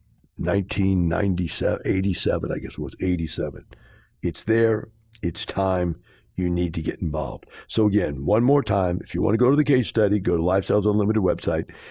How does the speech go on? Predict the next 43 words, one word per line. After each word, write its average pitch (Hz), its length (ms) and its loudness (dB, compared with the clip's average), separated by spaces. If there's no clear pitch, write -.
and 85 120 2
register 95 400 2
for - 120 -4
case 92 240 0
study. 90 400 0
That 87 200 0
is 80 480 0
gonna 82 200 -2
be 78 80 -4
September 92 580 -2
seventh, 117 540 0
Thursday 107 380 2
night. 82 380 0
It's - 120 -6
from 80 220 -4
six - 480 -2
to 110 160 0
nine. 85 420 0
Don't 92 220 0
miss 85 260 -2
that, 82 340 -2
especially 110 440 2
if - 120 -4
you're 98 80 2
gonna 90 80 0
come 92 180 0
to 85 100 0
the 80 80 -2
two-day, 101 320 2
because 85 260 -2
you're 90 100 2
gonna 87 100 2
want 92 200 0
the 90 100 -2
examples 92 540 0
as 78 160 -2
I 85 240 0
use 95 100 0
the 87 120 0
examples 92 460 -2
back 90 300 -4
and 85 100 -6
forth 98 320 -2